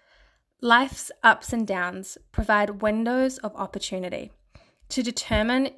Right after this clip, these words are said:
your values and goals. Think of using all obstacles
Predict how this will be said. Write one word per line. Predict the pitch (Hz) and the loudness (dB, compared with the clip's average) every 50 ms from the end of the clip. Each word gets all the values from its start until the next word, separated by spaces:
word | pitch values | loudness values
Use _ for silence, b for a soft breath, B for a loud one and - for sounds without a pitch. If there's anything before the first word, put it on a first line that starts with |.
| 196 196 | -6 -2
your | 214 202 226 240 | 0 0 0 2
values | 220 214 190 190 185 190 185 185 180 185 185 - - - _ _ _ - | 2 2 2 2 0 0 -2 -2 -2 -4 -6 -8 -12 -20 _ _ _ -6
and | 190 180 180 185 185 - | -4 -4 -4 -6 -6 -4
goals. | - 175 175 - - - - - - - - _ _ _ _ _ _ _ _ _ b b b b b b b b b b b _ - | -4 -4 -4 -4 -6 -10 -16 -18 -18 -20 -20 _ _ _ _ _ _ _ _ _ b b b b b b b b b b b _ 4
Think | - 269 285 302 285 - | 6 6 6 4 2 2
of | 294 294 277 | 0 0 0
using | 240 214 208 202 196 196 208 202 196 202 - - _ _ | 0 0 0 0 0 0 0 -2 -2 -4 -8 -14 _ _
all | - 220 247 269 269 - | -2 2 2 2 2 2
obstacles | 220 202 208 - - - 202 - 202 185 185 190 190 - - | 0 -4 -4 -8 -12 -12 -8 -6 -4 -4 -4 -4 -8 -12 -16